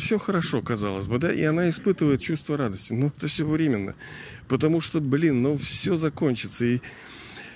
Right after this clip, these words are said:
ну, кто-то скажет, ну чё, пока есть время, так давай. Ну так давай, давай.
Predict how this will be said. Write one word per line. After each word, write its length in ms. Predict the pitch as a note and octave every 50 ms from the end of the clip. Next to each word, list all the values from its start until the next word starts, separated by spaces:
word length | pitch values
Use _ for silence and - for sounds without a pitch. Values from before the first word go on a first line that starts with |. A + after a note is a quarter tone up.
| - - - - - - - - - -
ну, 180 | - E3+ G3 F3
кто-то 260 | - - E3 D3 -
скажет, 300 | - - C#3 A#2+ G#2+ A#2
ну 120 | C#3 C#3
чё, 200 | C3 - G#3+ G#3+
пока 280 | F3 C#3 A#2+ - D3+ C#3+
есть 220 | C#3 C3+ B2 A#2+ -
время, 260 | D#3+ F3+ F#3 C#3+ A#2
так 180 | - B2+ A2
давай. 320 | A2 B2 A#2+ C3+ E3+ D#3+ D3
Ну 200 | B2+ G#2+ A2 A2+
так 200 | - B2+ A#2 A#2
давай, 460 | B2 D3+ D3+ B2+ B2 C3+ D#3+ D#3+ D3 - - - -
давай. 460 | - G2 A#2 A2 G#2+ A#2 C3+ D#3 D#3